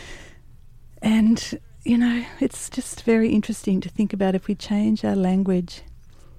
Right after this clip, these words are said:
to put the focus on the people who are doing the damage, what might that do to our understanding of it?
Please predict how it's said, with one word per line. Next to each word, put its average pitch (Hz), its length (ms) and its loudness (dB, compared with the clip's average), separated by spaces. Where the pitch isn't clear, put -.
to 190 500 4
put - 180 8
the 226 80 -10
focus - 580 -4
on 185 360 0
the 175 300 -4
people 202 560 2
who 190 400 2
are 175 360 2
doing 202 260 8
the 160 80 8
damage, 185 560 0
what 208 640 -2
might 208 260 4
that 190 240 0
do 196 260 4
to 185 240 -2
our 180 200 -2
understanding 175 720 0
of 196 100 -6
it? 359 120 -14